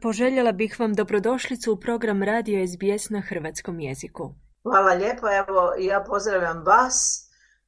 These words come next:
Speaker 2: vaš, e, radio i sve naše drage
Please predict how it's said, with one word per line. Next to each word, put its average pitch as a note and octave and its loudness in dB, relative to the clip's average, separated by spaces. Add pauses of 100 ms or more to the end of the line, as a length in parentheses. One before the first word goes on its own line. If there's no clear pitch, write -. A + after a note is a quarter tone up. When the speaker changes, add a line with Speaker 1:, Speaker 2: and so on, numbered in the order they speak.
(200)
Speaker 2:
vaš, G3 4
e, F#3+ -2 (600)
radio A3+ 4 (340)
i F#3+ -4
sve G#3+ -4
naše G3+ -2 (420)
drage G3+ 2